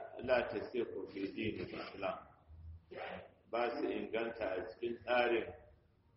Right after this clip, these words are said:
addinin Musulunci. Amma tun da mutane suna ansa kuɗi a cikin wannan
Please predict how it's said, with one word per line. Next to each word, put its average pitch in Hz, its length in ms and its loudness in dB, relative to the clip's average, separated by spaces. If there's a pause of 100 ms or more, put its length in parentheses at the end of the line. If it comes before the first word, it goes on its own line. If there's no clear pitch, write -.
(260)
addinin 101 600 2
Musulunci. 98 720 -4 (800)
Amma 110 400 0
tun 123 200 0
da 110 120 2
mutane 110 880 -2 (1080)
suna 113 500 -4
ansa 113 360 -2 (160)
kuɗi 131 420 0
a 98 160 0
cikin 117 280 -4
wannan 101 460 -2